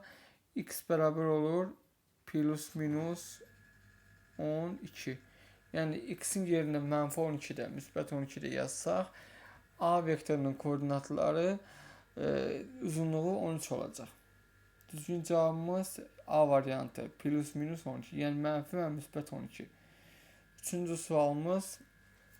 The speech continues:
A üç mənfi bir və B mənfi iki beş olarsa,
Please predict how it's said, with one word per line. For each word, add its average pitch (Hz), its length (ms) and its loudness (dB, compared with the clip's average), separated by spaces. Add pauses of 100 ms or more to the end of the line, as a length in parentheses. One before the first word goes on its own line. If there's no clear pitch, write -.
(1080)
A 165 380 6
üç - 220 -2
mənfi 156 440 2
bir 170 240 6
və 170 100 6 (140)
B 170 120 8 (140)
mənfi 156 400 4
iki 160 240 -2
beş 160 240 0
olarsa, 165 580 2